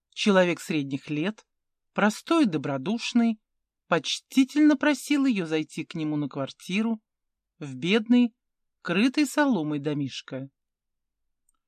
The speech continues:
Матушка с двумя дочками крайне понравились Марине, и она отдохнула душой в бедном домике, словно в родной семье, не то что в замке, где её угнетало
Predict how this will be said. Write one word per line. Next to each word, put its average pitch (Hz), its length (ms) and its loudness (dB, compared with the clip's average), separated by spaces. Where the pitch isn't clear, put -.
Матушка 262 580 4
с 160 80 -10
двумя 160 300 -2
дочками 254 640 4
крайне 277 480 6
понравились 160 800 2
Марине, 139 640 -4
и 202 80 0
она 190 360 6
отдохнула 247 580 4
душой 180 600 -4
в 165 120 -8
бедном 185 540 -2
домике, 127 600 -6
словно 277 460 4
в 226 40 2
родной 208 320 2
семье, 139 600 -10
не 254 180 8
то - 240 -4
что - 240 -12
в 123 40 -12
замке, 127 600 -14
где 165 260 -4
её 151 200 0
угнетало 135 580 -4